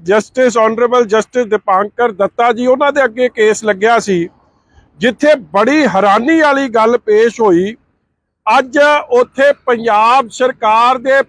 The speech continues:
ਭਗਵੰਤ ਮਾਨ ਦੇ ਚੁਣੇ ਹੋਏ ਐਡਵੋਕੇਟ ਜਨਰਲ ਗੁਰਮਿੰਦਰ ਗਹਿਰੀ ਜੀ ਕਹਿੰਦੇ ਆ, ਔਰ ਮੈਂ ਪੜ੍ਹ ਰਿਹਾ ਕਿ ਜੋ ਉੱਥੇ ਬੋਲਿਆ ਗਿਆ, ਜੋ ਲਿਖਿਆ ਗਿਆ ਹੈ।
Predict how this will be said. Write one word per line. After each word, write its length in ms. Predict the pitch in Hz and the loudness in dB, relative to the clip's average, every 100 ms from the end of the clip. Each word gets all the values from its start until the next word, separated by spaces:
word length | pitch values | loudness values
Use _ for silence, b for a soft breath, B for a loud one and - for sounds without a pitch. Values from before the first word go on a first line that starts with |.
| 254 | -4
ਭਗਵੰਤ 500 | 220 214 220 226 254 | -2 0 0 -2 -6
ਮਾਨ 340 | 233 233 247 247 | 0 0 0 0
ਦੇ 120 | 262 262 - | -4 -4 -4
ਚੁਣੇ 240 | 269 277 | 0 2
ਹੋਏ 200 | 262 277 269 | 2 2 2
ਐਡਵੋਕੇਟ 500 | 247 247 233 247 220 | 0 -4 -4 -4 -2
ਜਨਰਲ 400 | 214 208 214 190 135 _ _ _ _ _ _ _ | -2 -2 -2 -2 -4 _ _ _ _ _ _ _
ਗੁਰਮਿੰਦਰ 680 | 143 240 240 254 269 285 294 | -2 0 2 0 0 0 0
ਗਹਿਰੀ 420 | 214 220 254 302 | 2 2 2 0
ਜੀ 180 | 277 294 | 0 -2
ਕਹਿੰਦੇ 420 | 254 254 262 269 220 | 0 -2 0 0 2
ਆ, 220 | 175 165 _ _ _ - | 0 -4 _ _ _ -2
ਔਰ 140 | 262 | 0
ਮੈਂ 200 | 277 277 | 0 -2
ਪੜ੍ਹ 360 | - 294 320 320 | 0 0 0 2
ਰਿਹਾ 260 | 269 262 | 0 0
ਕਿ 220 | 254 285 240 | -2 -6 -6
ਜੋ 160 | 247 254 | 0 0
ਉੱਥੇ 260 | 247 262 254 | 0 0 -2
ਬੋਲਿਆ 440 | 202 202 214 247 247 | 0 -2 2 0 0
ਗਿਆ, 280 | 233 233 | 0 0
ਜੋ 180 | 226 233 | 0 -2
ਲਿਖਿਆ 380 | 214 202 240 240 | -2 -2 0 0
ਗਿਆ 220 | 220 220 | 0 0
ਹੈ। 160 | 208 | 0